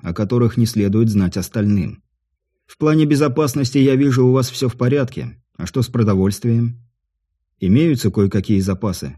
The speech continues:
Кроме того, ловим рыбу. Без разносолов, но на ближайшие пару месяцев продовольствием мы обеспечены полностью.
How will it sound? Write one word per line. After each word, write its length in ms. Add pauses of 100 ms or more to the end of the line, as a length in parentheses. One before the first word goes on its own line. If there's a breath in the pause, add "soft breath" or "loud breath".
(100)
Кроме 280
того, 340
ловим 320
рыбу. 360 (540)
Без 180
разносолов, 760
но 260
на 120
ближайшие 560
пару 220
месяцев 500
продовольствием 760
мы 140
обеспечены 600
полностью. 640